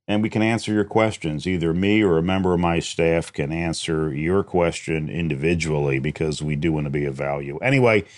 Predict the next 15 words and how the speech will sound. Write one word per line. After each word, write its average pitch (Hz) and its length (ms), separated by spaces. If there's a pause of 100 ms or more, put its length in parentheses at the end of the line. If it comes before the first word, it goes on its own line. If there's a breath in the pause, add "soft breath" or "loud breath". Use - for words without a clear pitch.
(100)
here's 170 240
what 139 140
to - 80
keep 113 240
in 90 100
mind 90 440
with 80 120
these 82 220
commercial 82 760 (100)
airline 80 460
flights. 85 540
You 131 140
don't 131 200
own 107 220
it. 73 120